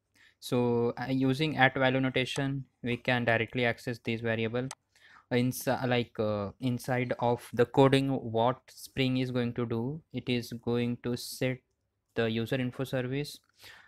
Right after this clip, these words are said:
uh, by having the value as user info A P I. If you want to access the application dot properties, uh, variable, then, uh, you have to use like add, uh, dollar curly braces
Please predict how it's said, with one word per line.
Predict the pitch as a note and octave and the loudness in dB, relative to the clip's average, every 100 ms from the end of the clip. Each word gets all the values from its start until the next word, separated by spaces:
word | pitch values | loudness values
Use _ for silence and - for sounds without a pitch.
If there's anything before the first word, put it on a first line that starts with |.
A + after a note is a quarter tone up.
| - | 0
uh, | A2+ A2 | 2 2
by | A2 A2+ A2+ A2+ A2+ A2+ - - | 4 6 6 4 2 -2 -6 -4
having | B2 A#2 A#2+ B2 | -2 0 0 0
the | A#2+ | -2
value | A#2 A2+ A2 A#2+ | 0 0 0 -4
as | B2 A#2 B2+ B2 | -2 -2 -2 -4
user | A2 A#2 | -4 -2
info | A2+ A2+ A2+ C3 | -2 -4 -4 -4
A | A#2 A2 | -2 -4
P | A2 G#2+ | -2 -4
I. | G#2 A2+ _ _ - _ - | -4 -8 _ _ -20 _ -6
If | B2 C#3 | -4 -2
you | B2+ | 0
want | B2+ B2+ | 0 0
to | C3+ | 0
access | A#2 - C3+ B2 | 0 -2 -6 0
the | B2 | -2
application | - A#2+ A#2+ B2 | -2 -8 -4 -6
dot | A#2 | -2
properties, | A#2 A#2+ A#2 B2 - - - _ - | -4 -4 -4 -4 -6 -16 -18 _ -6
uh, | A#2 A2 | -2 0
variable, | G#2+ A2+ A#2+ B2+ D3 D#3+ - _ | 2 2 2 0 0 -2 -8 _
then, | A#2 A#2 A#2 A#2 | -4 -2 0 -2
uh, | |
you | A2+ A#2 | -2 -4
have | A#2 B2 B2 | -2 -2 -2
to | C#3+ | -2
use | B2+ B2+ B2+ B2 | 0 -2 -4 0
like | A#2+ A#2+ - A#2 - | 0 0 -4 -8 -4
add, | B2 A2+ A#2 - | 0 2 2 -2
uh, | B2+ A#2 A2+ G#2+ G#2+ | 0 2 2 0 2
dollar | A2 A2+ C#3 E3 _ _ _ - | 4 4 2 0 _ _ _ -6
curly | A#2+ A2 A#2 | -4 -2 -2
braces | A#2+ A#2 C#3+ D#3 - | -2 -2 -4 -6 -8